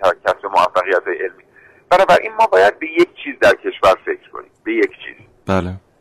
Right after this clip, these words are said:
Speaker 1: به جذب حد اکثری. یعنی اگر ما می‌بینیم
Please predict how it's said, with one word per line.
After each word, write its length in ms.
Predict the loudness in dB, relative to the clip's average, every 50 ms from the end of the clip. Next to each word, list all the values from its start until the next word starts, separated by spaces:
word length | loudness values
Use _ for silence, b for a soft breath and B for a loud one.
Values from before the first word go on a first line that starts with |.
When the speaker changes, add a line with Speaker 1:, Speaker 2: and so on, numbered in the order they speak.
| _ _ -2
Speaker 1:
به 120 | -2 -2
جذب 540 | -2 0 2 4 6 6 4 2 -2 -2 0 2 2
حد 260 | 2 0 0 0 0
اکثری. 460 | 2 2 0 -2 -4 -2 -2 -2 -4 _ _ _ _ _ B B B B B B
یعنی 160 | -2 -2 0 0 0
اگر 280 | 0 0 2 2 2 2 4
ما 100 | 4 2
می‌بینیم 440 | 2 2 -2 -10 -10 -10 -12 -12 -14